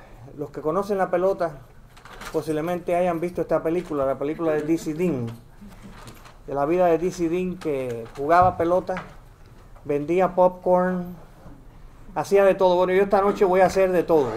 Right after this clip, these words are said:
Voy a abrir el acto como expresidente de la nacae, voy a presentar a Mariela, voy a, al final, si alguien tiene alguna pregunta, algún comentario,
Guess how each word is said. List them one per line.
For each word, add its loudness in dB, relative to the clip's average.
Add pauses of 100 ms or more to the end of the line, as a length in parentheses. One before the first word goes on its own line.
Voy 0
a 2
abrir 4
el 4
acto 2
como -2
expresidente -2
de 4
la 0
nacae, 2 (920)
voy 4
a 4
presentar 0
a 2
Mariela, 0 (1400)
voy 2
a, 2
al -4
final, -2
si -2
alguien 0
tiene 0
alguna 0
pregunta, -2
algún -2
comentario, 2